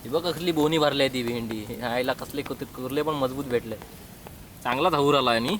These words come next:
पावसातनं चांगल्याच कुर्ले भेटतायत. चला. तर मित्रांनो, या पावसानं पूर्ण वाटोला केला नाही,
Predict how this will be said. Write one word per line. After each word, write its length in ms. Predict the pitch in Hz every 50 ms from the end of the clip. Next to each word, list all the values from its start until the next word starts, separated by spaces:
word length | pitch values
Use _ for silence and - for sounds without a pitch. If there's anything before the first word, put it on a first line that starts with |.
| - - - - - - - -
पावसातनं 400 | 123 127 127 131 170 165 170 170
चांगल्याच 340 | 151 160 143 151 160 - -
कुर्ले 200 | 151 139 131 120
भेटतायत. 320 | 120 117 - - 113 104 - - - - - - - - - - - - - - - - - - - - - - - - - - - - - - - - - - - - - - - - - - - -
चला. 140 | - - 180 - - - - - - - - - - - - -
तर 80 | 170 175
मित्रांनो, 600 | 196 202 196 190 - 214 233 240 233 240 226 233 - 320 - - - -
या 60 | 151 165
पावसानं 480 | - - 170 170 180 175 - 226 220
पूर्ण 220 | 202 208 208 208 226
वाटोला 460 | 226 190 165 165 - - 226 226 226
केला 180 | 220 214 202
नाही, 180 | 196 180 185 226